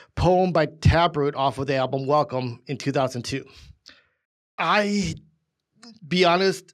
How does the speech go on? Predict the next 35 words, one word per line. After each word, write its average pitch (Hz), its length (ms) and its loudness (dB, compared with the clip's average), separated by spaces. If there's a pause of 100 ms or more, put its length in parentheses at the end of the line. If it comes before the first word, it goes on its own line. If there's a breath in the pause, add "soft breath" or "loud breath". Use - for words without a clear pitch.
(120)
I 156 80 0
should 233 220 -2
have 156 100 -2
probably 180 260 2
listened 151 400 -2
to 160 140 0
this 160 240 -2
album 151 420 -2
as 143 180 -6
well 139 580 0 (100)
more 131 180 -4
recently 143 480 -6
because 127 440 -4
of 123 60 -14
the 131 60 -6
new 127 500 -4
album 123 260 -6
coming 120 260 -8
out. 120 320 -6 (960 soft breath)
And 160 500 0 (640)
I 196 60 0
don't 226 100 2
know, 233 60 4
I 180 80 4
don't 190 160 2
remember 214 520 2
it 165 200 -2
being 151 180 0
a 139 60 0
bad 131 520 -2
album 170 320 0
overall, 196 440 2
but 151 440 0
I - 60 -2
don't, 156 300 -4